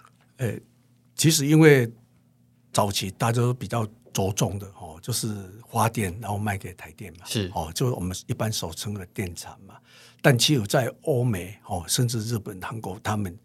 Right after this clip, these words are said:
Speaker 1: 现在在推的其实就是自发自用。
Speaker 2: 分散式的。
Speaker 1: 哦，哎，对，对，对，对，就有家庭。那这样子有两个好处啦。哦，一个对整个，呃，国家能源来讲的话，就是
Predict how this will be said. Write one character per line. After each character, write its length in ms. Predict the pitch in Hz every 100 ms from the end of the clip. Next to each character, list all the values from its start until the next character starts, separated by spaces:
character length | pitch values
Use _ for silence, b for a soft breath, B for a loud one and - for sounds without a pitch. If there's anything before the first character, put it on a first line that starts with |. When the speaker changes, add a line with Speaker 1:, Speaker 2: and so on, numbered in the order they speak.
| b b
Speaker 1:
现 140 | - 117
在 200 | 110 113
在 80 | -
推 220 | - 113
的 180 | 110 92
其 160 | - 120
实 80 | 98
就 100 | 117
是 140 | 104 -
自 180 | - 107
发 220 | 90 98
自 260 | 95 - 95
用。 180 | 110 80 - _ _
Speaker 2:
分 160 | - 143
散 200 | 156 117
式 220 | 107 110
的。 100 | 87
Speaker 1:
哦， 60 | - -
哎， 120 | 113
对， 180 | 110 135
对， 160 | 120 117
对， 200 | 117 104
对， 200 | 110 95
就 220 | - 139
有 160 | 120 117
家 220 | 117 110
庭。 180 | 101 113
那 120 | 165
这 100 | 175
样 140 | 160
子 120 | 120 117 - -
有 180 | 131 113
两 140 | 98
个 100 | 110
好 160 | 92 90
处 220 | 113 123
啦。 160 | 87 - b b b
哦， 160 | 101
一 80 | 135
个 220 | 139 120 117 - _ _
对 260 | 165 131 117
整 220 | - 98
个， 180 | 101 - - _ _ _ -
呃， 140 | 127
国 180 | 117 113
家 120 | 127
能 200 | 120 120
源 200 | 117 101 - -
来 180 | 101 104
讲 220 | 98 92
的 60 |
话， 100 | 98
就 100 | -
是 160 | 113